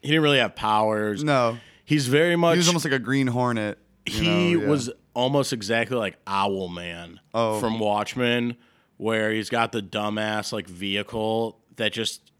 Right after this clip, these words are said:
Speaker 1: looks silly. If you're not in that right realm,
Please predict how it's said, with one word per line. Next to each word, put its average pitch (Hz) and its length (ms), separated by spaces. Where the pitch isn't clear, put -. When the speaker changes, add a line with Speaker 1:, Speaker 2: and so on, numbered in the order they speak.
Speaker 1:
looks 123 320
silly. 131 720
If 147 120
you're 175 100
not 175 240
in 143 180
that 120 200
right 113 240
realm, 104 480